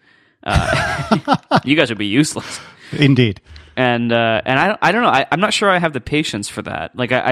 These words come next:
Speaker 1: I think I'd rather, you know, like, back, back when, uh, like, the whole story with, uh, with the founding of Apple Computer and everything, how, you know, there, I think, I think it was Steve Jobs' theory about how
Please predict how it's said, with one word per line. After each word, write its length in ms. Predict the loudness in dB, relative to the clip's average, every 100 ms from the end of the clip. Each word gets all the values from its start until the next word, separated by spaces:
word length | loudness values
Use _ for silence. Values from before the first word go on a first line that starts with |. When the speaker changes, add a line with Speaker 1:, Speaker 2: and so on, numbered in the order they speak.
| 0
Speaker 1:
I 60 | -2
think 160 | 0 0
I'd 100 | 2
rather, 580 | 2 2 2 2 0 -6 _ _ _ _ _ _ _ -2
you 120 | 4
know, 100 | 4
like, 180 | 4 4
back, 380 | 2 2 -2 0
back 220 | 0 0
when, 400 | 0 2 2 2
uh, 380 | 2 2 0 -2
like, 140 | -2
the 80 | 0
whole 140 | 0 0
story 340 | 0 2 2
with, 300 | 0 -4 -4
uh, 260 | -4 -4 -6 -14 _ _ _ _ _ _ -6
with 160 | -4 -4
the 80 | -2
founding 360 | 0 0 -2 -4
of 80 |
Apple 280 | -4 -4 -8
Computer 460 | -8 -6 -4 -2 -2
and 100 | -4
everything, 380 | -6 -6 -6 -6
how, 400 | -2 -2 -2 -6 -16 -20 -12
you 120 | -6
know, 340 | -6 -6 -12 -18 -6
there, 340 | 0 0 0 -6 -8 -6
I 220 | -2 -2
think, 220 | -4 -4 -6
I 40 |
think 140 | -4 -4
it 40 |
was 140 | -4
Steve 240 | -4 -6 -2
Jobs' 420 | -2 -2 -4 -6
theory 440 | -2 0 0 0
about 380 | 0 0 0 0
how 380 | -2 0 -2